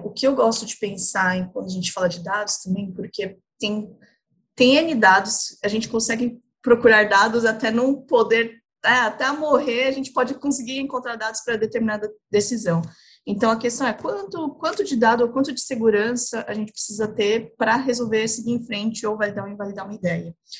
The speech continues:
Eu gosto muito da, da questão dos riscos, né, que o Kagan, eh, Martin Kagan cita, do tipo, quando você vai priorizar alguma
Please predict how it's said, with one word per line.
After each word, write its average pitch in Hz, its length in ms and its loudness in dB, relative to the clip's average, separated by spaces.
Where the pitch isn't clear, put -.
Eu - 100 2
gosto 254 220 6
muito 294 200 -2
da, 285 80 0
da 226 240 -2
questão 226 380 -4
dos 208 280 -2
riscos, 214 340 -8
né, 190 100 -2
que 180 120 -6
o 202 60 -8
Kagan, 180 600 -6
eh, 175 160 -4
Martin 170 460 -4
Kagan 170 260 -4
cita, 202 400 -4
do 190 140 -8
tipo, - 340 -12
quando 214 160 -2
você 220 240 -2
vai 233 360 -2
priorizar 185 500 -2
alguma 170 460 -8